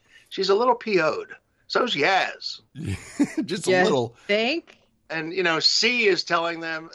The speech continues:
Speaker 1: "It did, we wouldn't happen." And they're like, <laughs> "Yeah, it did. Hello." Uh, so now they go there to M I six, and they're in C's private office, and he loops them in on what he knows, which really isn't a lot.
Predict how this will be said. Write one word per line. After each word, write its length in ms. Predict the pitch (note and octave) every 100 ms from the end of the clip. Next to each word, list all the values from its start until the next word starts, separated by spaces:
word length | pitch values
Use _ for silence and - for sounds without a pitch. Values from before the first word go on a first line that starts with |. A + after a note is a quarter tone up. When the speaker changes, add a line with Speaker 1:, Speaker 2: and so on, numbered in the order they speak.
| G3+
Speaker 1:
"It 120 | - _
did, 200 | F#4 -
we 160 | F#4 E4
wouldn't 400 | - - - -
happen." 400 | - B2+ C3+ F#3+
And 140 | F3+
they're 140 | D#3+ D#3+
like, 200 | D3+ D3 _ - _
<laughs> 400 | - - G#3 -
"Yeah, 280 | G3 E3+ D#3
it 140 | C#3+
did. 440 | A3+ C#4 B3+ B3 B3+ _ - - -
Hello." 520 | - F#3 B3 A#3 A#3 A#3 _ _ _ _ _ _ _ _ _ _ _
Uh, 360 | - C#3+ C#3+ D3
so 260 | - F3 E3
now 240 | F#3+ G#3+
they 140 | G#3
go 180 | F#3+ F#3+
there 260 | F#3+ F#3 F#3
to 180 | E3+ E3+
M 100 | E3+
I 120 | E3
six, 380 | D#3 F3+ F3+ -
and 100 | D3+
they're 160 | D3+ C#3+
in 80 |
C's 360 | C3+ D#3+ D#3+ -
private 460 | - D3+ D3 C3+ C3
office, 480 | C3 B2 D#3 E3 C3
and 160 | A#2+
he 140 | B2+ C#3
loops 280 | D#3 F3 -
them 160 | E3+
in 120 | D#3
on 200 | D3+ D3
what 180 | - C#3+
he 100 | E3
knows, 460 | F#3+ C3+ A#2 C3 B2+
which 180 | E3 G3
really 400 | D#4+ - A3+ -
isn't 320 | D#3+ C3 C3+
a 80 | B2+
lot. 500 | A#2 B2 A#2+ - -